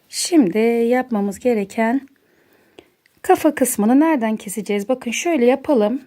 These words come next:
Şuradan mesela tam bir orantı içinde olsun istiyorum. Çünkü bu örgüler, e,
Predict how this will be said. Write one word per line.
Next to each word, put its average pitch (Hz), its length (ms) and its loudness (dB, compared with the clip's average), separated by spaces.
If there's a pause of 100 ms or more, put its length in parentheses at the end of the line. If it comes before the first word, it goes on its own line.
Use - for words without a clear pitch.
(160)
Şuradan 208 720 -2
mesela 202 540 -2
tam 277 240 2
bir 226 160 0
orantı 226 640 2 (480)
içinde 214 400 -4
olsun 220 420 2
istiyorum. 285 720 -2 (1800)
Çünkü 320 480 2
bu 320 140 4
örgüler, 262 640 2 (100)
e, 208 500 -4